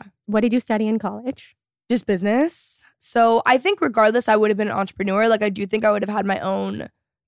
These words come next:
Speaker 2: businesses, but, like, at twenty-four, I think I would be working for someone else
Speaker 1: Mm-hmm.
Speaker 2: until I figured out what I wanted to do.
Speaker 1: You're so young. You're so young. One of my best friends is twenty-six, and I tell her all the time,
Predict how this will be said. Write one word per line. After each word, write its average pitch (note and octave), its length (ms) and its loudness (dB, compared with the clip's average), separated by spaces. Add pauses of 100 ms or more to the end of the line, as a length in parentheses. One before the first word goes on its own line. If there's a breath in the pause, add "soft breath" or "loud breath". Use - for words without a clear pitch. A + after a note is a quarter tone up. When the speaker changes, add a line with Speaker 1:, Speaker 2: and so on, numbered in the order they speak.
Speaker 2:
businesses, C4 640 0
but, A3 180 0
like, G#3+ 180 2
at G#3 200 -2
twenty-four, G#3 600 -2
I G#3 140 2
think G3 180 -8
I F#3+ 80 -2
would F#3+ 100 -6
be G3 100 -10
working F#3+ 340 -10
for G2 120 -16
someone - 280 -8
else A3+ 240 0
Speaker 1:
Mm-hmm. G3 140 -2
Speaker 2:
until F#3+ 240 -4
I C#3+ 320 -6
figured C#3 220 -10
out A#2+ 100 -8
what G2+ 100 -10
I A2+ 40 -10
wanted G#2+ 160 -14
to - 60 -20 (120)
do. - 100 -20 (220)
Speaker 1:
You're C#4 120 0
so D4 180 2
young. A3+ 340 0 (160)
You're G3+ 140 -12
so G3 200 -6
young. - 360 -12 (200)
One A#3+ 120 4
of B3+ 60 4
my B3+ 120 2
best G3+ 220 0
friends G#3+ 220 -4
is A#3 120 -10
twenty-six, A3 560 -4
and G3+ 100 -2
I G3+ 80 0
tell G3+ 200 -2
her G#3 120 0
all F#3+ 140 0
the G#3+ 80 0
time, F#3+ 340 0